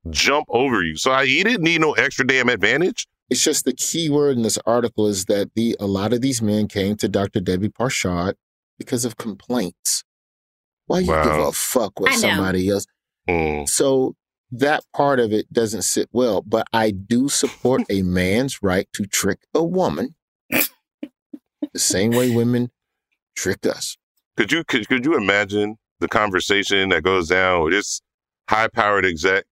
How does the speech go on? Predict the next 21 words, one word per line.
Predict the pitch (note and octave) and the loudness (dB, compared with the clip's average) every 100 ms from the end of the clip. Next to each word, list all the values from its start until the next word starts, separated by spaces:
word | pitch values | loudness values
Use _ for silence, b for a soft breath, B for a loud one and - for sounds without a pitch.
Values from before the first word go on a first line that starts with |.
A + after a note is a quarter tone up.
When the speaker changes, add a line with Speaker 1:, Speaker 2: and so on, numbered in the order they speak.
| - | -4
Speaker 1:
is | D#2+ | -4
telling | - G#2+ F2+ | 0 0 2
this | F#2 D#2 | 0 0
doctor, | F2+ F2 E2 | 0 2 0
"I'm | F2 F#2+ | 0 0
just | F#2 - | -2 -2
sick | B2 | -2
of | - | 0
her | G#2 | 0
complaining." | F#2+ E2+ - G2+ F2 D2 - _ _ _ _ | 0 -2 0 2 2 -2 -8 _ _ _ _
And | A2+ G#2 | 0 2
the | |
doctor | A#2+ B2+ A#2+ G#2+ | 2 0 2 0
looks | A#2+ G#2+ | 0 0
at | B2 G#2+ | 0 2
his | F2 | 0
dick | A#2 C#3 - | 0 0 0
and | F2+ | 0
is | E2+ | 0
like, | F#2 F2 D2+ - | 2 2 -2 -6
"There?" | E2 F#2+ G2 E3 | 0 2 2 2